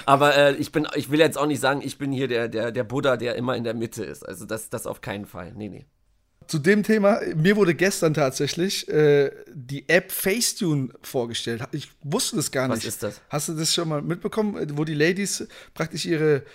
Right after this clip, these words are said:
Speaker 2: ihre Bilder bearbeiten dann für Instagram und so weiter? Ey, absoluter Wahnsinn.
Speaker 1: Ja, ja, ja, ich weiß, ist schlimm. Ja, wie gesagt, die Art, da siehst du's halt. Die Leute haben, haben sich selbst nicht akzeptiert, sie sind mit sich selbst unzufrieden und durch diese digitale Welt,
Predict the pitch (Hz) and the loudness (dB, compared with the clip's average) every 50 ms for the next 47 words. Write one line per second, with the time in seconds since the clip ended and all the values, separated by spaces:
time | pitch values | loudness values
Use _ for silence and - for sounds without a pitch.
0 | - - _ _ - 151 151 131 131 - - 156 185 214 226 196 190 - - 190 | -20 -20 _ _ -2 0 0 0 -2 0 0 0 2 2 0 0 0 -2 0 0
1 | 196 185 190 190 190 - 180 180 175 170 - 151 127 156 160 - 233 208 - 208 | 0 2 2 0 0 0 -2 -2 -2 -2 0 0 0 0 -2 -4 -4 -4 -2 -2
2 | 196 196 180 - 190 196 196 196 - 220 214 214 - _ - 147 165 165 151 - | -2 -2 -4 -4 -4 -4 -4 -4 -4 -6 -6 -8 -10 _ -2 0 0 0 0 -4
3 | - _ _ _ _ _ _ _ _ 147 160 170 - - - 170 160 156 151 156 | -10 _ _ _ _ _ _ _ _ 0 0 0 -2 -4 -4 -2 -2 -2 -2 -2
4 | 147 139 139 139 139 143 135 135 120 120 - - 110 - - 107 123 123 120 120 | -2 -2 -2 -2 -4 -4 -6 -8 -8 -8 -8 -10 -10 -6 0 2 4 4 4 4
5 | 120 123 123 120 117 117 120 123 123 113 - - 107 - - - 123 131 131 123 | 4 4 4 2 0 0 2 2 2 2 0 -4 -6 -8 -6 -4 -2 -2 0 2
6 | 107 127 139 165 180 180 180 - 202 196 - - 135 135 113 151 151 - 120 - | 4 4 4 4 2 0 2 2 2 2 2 0 0 4 4 4 4 2 -4 -12
7 | - - - 131 131 131 180 208 - - - 151 - - 110 113 110 - 127 120 | -16 -6 -2 -2 0 0 0 -4 -4 -4 -4 -6 -4 0 0 0 0 -2 0 2
8 | 131 147 165 170 - 185 170 - - - 143 147 160 - - - 123 139 139 135 | 4 4 4 4 2 -2 -4 -4 -2 0 0 0 0 -4 -4 -2 -2 -2 0 -2
9 | 127 - - 127 143 170 175 - - 151 165 170 - - 160 - - - 123 113 | -4 -2 0 2 2 2 2 0 -4 -4 -4 -2 0 0 0 0 -2 -4 -4 -4
10 | - - - 160 190 220 226 - - - 131 120 131 147 143 147 143 139 139 123 | -6 -6 0 4 4 4 4 2 -2 -6 -4 -2 -2 -2 0 -2 -2 -2 -4 -6
11 | - - - - - - - - 175 208 220 214 - 147 127 - - 127 135 - | -2 0 0 0 0 -2 -6 -4 -4 -4 -2 -2 -4 -4 -4 -4 -4 -4 -4 -2
12 | 165 202 202 - - - - - - - 147 139 - 143 131 - 156 151 123 139 | -2 -4 -4 -6 -12 -18 -18 -20 -6 -4 -2 0 0 0 -2 -2 -4 -6 -6 -4
13 | 127 151 156 156 156 139 - 143 147 151 143 139 110 107 123 135 156 202 254 254 | -2 -2 -2 -2 -2 -6 -2 0 0 2 2 0 0 4 4 6 6 4 2 -2
14 | - | -8